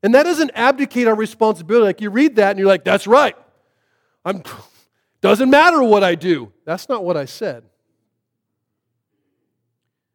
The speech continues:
Because the sovereignty of God doesn't abdicate our responsibility to act.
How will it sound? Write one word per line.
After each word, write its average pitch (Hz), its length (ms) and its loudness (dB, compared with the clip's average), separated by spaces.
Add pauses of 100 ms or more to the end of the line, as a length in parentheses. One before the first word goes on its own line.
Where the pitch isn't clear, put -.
(600)
Because 208 400 -2 (180)
the 185 80 -6
sovereignty 262 560 0
of 180 140 -6
God 214 320 2
doesn't 202 280 0
abdicate 202 520 -4
our 185 100 0
responsibility 175 920 -2
to 165 200 -14
act. 160 340 -4